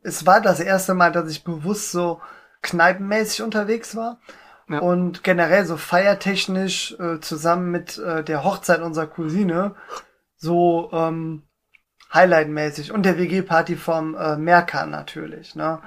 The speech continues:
Speaker 1: Das waren so
Speaker 2: Yes.
Speaker 1: die drei Highlights feiertechnisch dieses Jahr. Aber das war das erste Mal, dass man so in mehreren Locations war und getrunken hat, so Kneipentour-mäßig.
Speaker 2: Ja. Ja.
Speaker 1: Also war schon was Besonderes und, äh, könnte ich mir jetzt häufiger vorstellen. Übrigens,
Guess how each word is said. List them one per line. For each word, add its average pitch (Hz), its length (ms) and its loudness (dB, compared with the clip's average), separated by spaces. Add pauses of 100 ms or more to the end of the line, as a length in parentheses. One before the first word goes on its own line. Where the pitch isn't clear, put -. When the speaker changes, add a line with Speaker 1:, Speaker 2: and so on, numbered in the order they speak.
(340)
Speaker 1:
Das 175 180 0
waren 226 140 8
so 147 80 4
Speaker 2:
Yes. 165 180 2
Speaker 1:
die - 60 0
drei 180 320 6 (320)
Highlights 165 500 6
feiertechnisch 156 760 0
dieses 156 380 -8
Jahr. 165 280 -2 (260)
Aber 170 120 -2
das 190 220 2
war 208 60 6
das 190 160 2
erste 196 300 2
Mal, 180 140 2
dass 170 160 -2
man 185 120 0
so 170 140 -2
in 165 140 -4
mehreren 185 420 4
Locations 170 580 -2
war 143 160 0
und 151 140 -12
getrunken 165 460 -8
hat, 156 100 -4
so 156 100 -10
Kneipentour-mäßig. 156 1000 -2
Speaker 2:
Ja. 147 40 -2
Ja. 170 60 -6
Speaker 1:
Also 165 200 -6 (380)
war 220 120 6
schon 247 180 4
was - 160 -2
Besonderes 226 760 -2 (600)
und, 190 560 0
äh, 190 420 0
könnte 208 240 0
ich 202 80 -4
mir 208 80 0
jetzt 196 200 -2
häufiger 165 380 2
vorstellen. 147 760 -10 (240)
Übrigens, 233 720 0